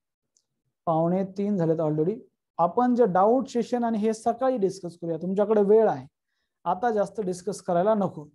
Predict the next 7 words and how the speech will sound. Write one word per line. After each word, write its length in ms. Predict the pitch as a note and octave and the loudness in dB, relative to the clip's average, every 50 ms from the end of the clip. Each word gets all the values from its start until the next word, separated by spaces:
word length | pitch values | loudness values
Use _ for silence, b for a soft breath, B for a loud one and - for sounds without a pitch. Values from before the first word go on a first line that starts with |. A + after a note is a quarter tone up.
| _ _ _ _ _ _ _ | _ _ _ _ _ _ _
तुमचे 280 | - G3 G#3 F#3+ B3 G#3+ | -2 -2 2 4 4 2
पीके 420 | - - A3 A3 G#3+ A3 B3+ B3+ | 4 4 2 2 2 2 2 2
चे 120 | B3+ C4 B3+ | 2 2 0
पण 260 | B3+ B3+ B3+ A#3+ A#3+ | -2 -2 -4 -2 0
डाऊट 300 | A3+ G#3+ A3+ B3+ A#3+ C#4 | 0 0 0 -2 -4 -8
आणि 180 | B3 G3+ G3 F#3+ | -10 -10 -8 -6
तुमचे 360 | G#3+ G#3+ G#3 G3 - A#3 B3+ | -4 -4 -4 -2 0 0 0